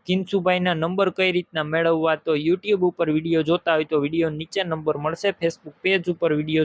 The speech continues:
જોતા હોય તો વીડિયો ઉપર નંબર મળશે. આશીષભાઈ કિંશુભાઈના છન્નું આઠ ઓગણએંસી અથવા એકાસી બે છ્યાસી વાળા નંબર પર ફોન કરી કાર લઈ શકો છો. તમે પણ કોઈ પણ પ્રકારની જાહેરાત આપવા માંગતા હોય તો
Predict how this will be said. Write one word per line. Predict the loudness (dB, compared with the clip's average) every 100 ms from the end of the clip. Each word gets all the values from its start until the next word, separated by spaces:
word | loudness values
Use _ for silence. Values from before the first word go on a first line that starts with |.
| 2
જોતા | 0 2 0
હોય | 0
તો | -2
વીડિયો | -2 -2 -4
ઉપર | -4 -4
નંબર | -2 -2 -2 -2
મળશે. | -4 -4 -2 -2
આશીષભાઈ | -4 -10 -4 -2 -2 -6
કિંશુભાઈના | -10 -4 -2 0 2 2 0 -2 _ _ _ _
છન્નું | -4 -2 0 0 0 -2
આઠ | -2 -2 -2
ઓગણએંસી | 0 0 -2 -2 -4
અથવા | -4 -6 -6
એકાસી | -4 -4 -4 -4
બે | -2 -4
છ્યાસી | -6 -6 -2 0 2
વાળા | 2 0
નંબર | -4 -6 -6 -6
પર | -8 -4
ફોન | -6 -2 -2
કરી | -2 0
કાર | -2 0 0
લઈ | -2 -6
શકો | -4 -4 0
છો. | 0 0 -2 _ _ 6
તમે | 6 6 8
પણ | 6 6 8
કોઈ | 8 8
પણ | 6
પ્રકારની | 4 6 4 4 2 6 6
જાહેરાત | 6 8 6 8 4
આપવા | 4 6 6 8
માંગતા | 6 6 6 6
હોય | 6 4
તો | 6